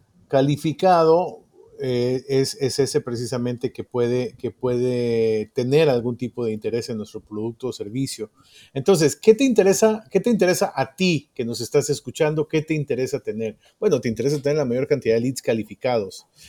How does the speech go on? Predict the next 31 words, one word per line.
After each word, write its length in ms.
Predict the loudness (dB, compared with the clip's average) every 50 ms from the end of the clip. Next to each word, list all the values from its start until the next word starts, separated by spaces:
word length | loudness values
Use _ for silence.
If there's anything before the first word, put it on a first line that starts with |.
| -20 -20 _ -6
Entonces, 500 | 0 2 4 6 6 6 4 2 -8 -16 -20 -12 -4
si, 340 | 0 2 2 4 2 2 2
si 120 | 2 2
trabajas 400 | 4 6 8 8 8 8 6 6
con 160 | 4 4 4 2
empresas 560 | 2 2 4 6 6 6 6 2 2 0 -2
o 60 | -4
si 120 | -4 -6
tu 160 | -6 -6 -6 -2
fuerza 300 | 0 0 0 0 0 -6
comercial, 720 | -4 -4 -4 -4 -4 -2 0 2 2 2 2 2 0 -4 _ _ _ _ _ _ _ _ _ _ -14
eh, 320 | -8 -6 -4 -4 -4 -4 -6 -10 -14
si 160 | -14 -14 -10 -6
trabajas 340 | -4 -2 0 0 0 -2
con, 220 | -2 -2 -4 -4 -4
con 200 | -6 -8 -8 -8
agencias 460 | -4 -2 0 0 0 0 -2 -4 -4
que 80 | -6 -10
te 80 | -12
están 280 | -6 -2 0 0 0 0
brindando 640 | -4 -4 -4 0 0 0 0 0 -2 -6 -8 -10 _ _ _ _ _ -20 _ _ _
prospectos, 760 | -4 -4 -4 -4 -2 4 6 6 6 6 4 0 -6 -6 -6
que 80 | -6 -10
te 80 | -10
están 240 | -8 -4 -4 -2 -2
brindando 400 | -2 -2 -4 -4 -4 -2 -2 0
leads, 480 | 0 0 0 0 -2 -2 -6 -10 -16 _ _ _ _ _ _ _ _
lo 200 | -2 0 0 0
que 120 | 0 0 -2
nos 240 | -2 -2 -4 -4 -6
interesa, 880 | -4 -2 -2 0 2 2 2 2 0 -2 -2 -2 -4 -8 -12 -16 _